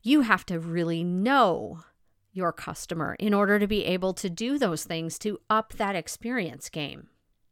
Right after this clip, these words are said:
So one of the most important things that you can do for your business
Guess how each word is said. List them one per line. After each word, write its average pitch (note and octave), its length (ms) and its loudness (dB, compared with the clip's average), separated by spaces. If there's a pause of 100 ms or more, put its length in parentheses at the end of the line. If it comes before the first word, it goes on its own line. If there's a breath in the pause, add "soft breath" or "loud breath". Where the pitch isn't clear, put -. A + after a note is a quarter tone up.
(440)
So A3 460 -6
one A#3 340 2
of D#4 100 0
the C#4 100 4
most F#3+ 360 2
important A#3+ 680 0
things C4 420 -2
that F3 140 -2
you G#3 260 0
can A#3+ 220 2
do G#3 260 0
for G#3+ 360 0
your G3 260 4
business - 800 0